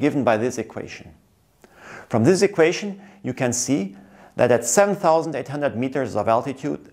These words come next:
there is one over E, or thirty-seven percent of air above our head, relative to the air at sea level. To get the air mass,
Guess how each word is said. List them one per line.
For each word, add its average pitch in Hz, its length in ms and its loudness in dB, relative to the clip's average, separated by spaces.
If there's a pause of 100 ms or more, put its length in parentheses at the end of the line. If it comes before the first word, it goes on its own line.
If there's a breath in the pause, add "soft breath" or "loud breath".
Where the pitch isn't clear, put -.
there 120 200 0
is 110 160 -2
one 165 240 2
over 147 240 2
E, 107 320 -2 (160)
or 98 240 -8
thirty-seven 147 640 2
percent 139 460 -6
of - 220 -10
air 127 220 2
above 117 340 0
our 117 140 0
head, 113 340 -4 (340 soft breath)
relative 151 540 0
to 139 100 -2
the 110 180 0
air 117 220 0
at - 160 -8
sea 147 180 -2
level. 98 480 -6 (1080 loud breath)
To 147 80 2
get 208 200 6
the 190 140 8
air 185 120 4
mass, - 500 -10